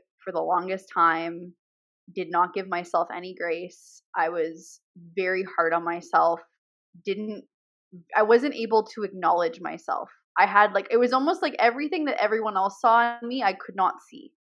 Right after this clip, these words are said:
I just was like, "I don't understand what you're talking about. I don't know how you think that of me."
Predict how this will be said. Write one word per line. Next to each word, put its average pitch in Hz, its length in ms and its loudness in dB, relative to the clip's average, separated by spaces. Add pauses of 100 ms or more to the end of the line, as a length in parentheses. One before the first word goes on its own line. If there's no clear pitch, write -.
(200)
I 202 100 2
just 208 220 -2
was 202 120 -8
like, 196 160 -2
"I 190 80 0
don't 190 240 -4
understand 175 460 -10
what 160 80 -10
you're - 120 -12
talking - 440 -14
about. - 240 -10 (580)
I 185 60 -4
don't 202 260 0
know 190 120 -2
how 180 140 0
you 170 140 -12
think - 280 -18
that - 140 -4
of - 140 -14
me." - 220 -20